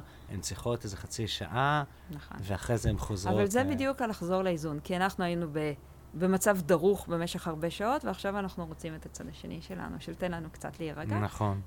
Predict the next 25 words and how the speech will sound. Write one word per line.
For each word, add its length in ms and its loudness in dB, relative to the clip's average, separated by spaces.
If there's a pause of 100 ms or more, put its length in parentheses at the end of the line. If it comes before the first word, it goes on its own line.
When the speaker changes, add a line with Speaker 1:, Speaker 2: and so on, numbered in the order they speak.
Speaker 2:
ואז 200 -2 (100)
אנחנו 220 0
עוד 160 4
פעם 140 2
נהיה 140 4
Speaker 1:
להקל, 280 6
Speaker 2:
בתנועה. 140 10
Speaker 1:
לספוג, 540 2
וזה, 160 -2
תחשבי 320 -2
על 80 4
זה, 100 0
גן 280 2
או 60 0
בית 160 -4
ספר, 380 -4
כמה 220 -2
ילדים, 380 -2
כמה 240 -4
אנשים, 280 -2
אנחנו 300 -4
כמבוגרים 760 0
ביומיום 380 0
שלנו, 400 -2
זה, 140 -4